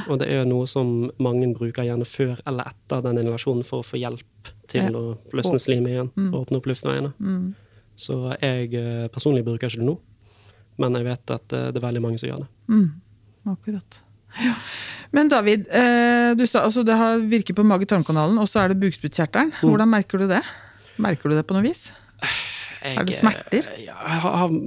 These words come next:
Speaker 1: har mye smerter.
Speaker 2: Mm.
Speaker 1: Det, det pleide å være verre når jeg var liten. Da var, eh, magesmertene ekstreme.
Speaker 2: Mm.
Speaker 1: Eh, heldigvis har jo det, om, uansett om det f-,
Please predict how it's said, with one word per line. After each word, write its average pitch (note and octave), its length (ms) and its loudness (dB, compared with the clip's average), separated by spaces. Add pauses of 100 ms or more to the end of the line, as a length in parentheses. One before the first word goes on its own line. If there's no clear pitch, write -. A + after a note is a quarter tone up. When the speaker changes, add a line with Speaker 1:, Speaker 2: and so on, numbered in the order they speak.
Speaker 1:
har F#3+ 140 4
mye E3+ 440 6
smerter. C3 460 0 (260)
Speaker 2:
Mm. G#3 120 2
Speaker 1:
Det, C#3 1080 0 (140)
det D3 80 2
pleide D#3 180 2
å E3+ 80 0
være C3 80 2
verre C#3+ 180 0
når B2+ 60 4
jeg B2 80 0
var A#2+ 80 0
liten. B2+ 380 -2
Da C#3 120 0
var, A#2+ 380 -2 (800)
eh, B2+ 380 -2 (400)
magesmertene B2+ 680 0 (140)
ekstreme. C3+ 840 -2 (360)
Speaker 2:
Mm. F#3+ 400 2 (160)
Speaker 1:
Eh, C3 220 -2
heldigvis C3 400 0
har A#2+ 140 0
jo - 20 -2
det, A#2 360 -4 (360)
om, A#2+ 240 0
uansett A#2+ 420 -2
om A#2 140 2
det A2+ 200 0
f-, A#2+ 280 -8